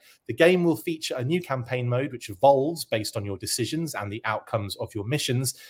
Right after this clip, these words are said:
It also comes with a giant constructible U S S Flag aircraft carrier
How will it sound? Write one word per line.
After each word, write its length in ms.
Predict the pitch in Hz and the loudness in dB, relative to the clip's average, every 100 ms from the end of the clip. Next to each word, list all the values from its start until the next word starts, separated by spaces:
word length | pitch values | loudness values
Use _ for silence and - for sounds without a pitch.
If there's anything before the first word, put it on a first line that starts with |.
| - - | -14 0
It 60 | |
also 300 | 160 226 214 | 6 6 6
comes 240 | 185 175 156 | 6 6 4
with 120 | 147 | 0
a 40 | |
giant 320 | 123 165 165 | 0 2 2
constructible 640 | 160 160 - 156 - 139 131 | 0 -4 -2 -4 -4 -6 -4
U 180 | 131 135 | 2 2
S 180 | 123 | 4
S 140 | 131 - | 0 -2
Flag 340 | - 127 123 123 | 0 2 4 2
aircraft 500 | 143 139 131 117 - | 0 0 -2 -2 -4
carrier 400 | 127 123 123 | -2 0 0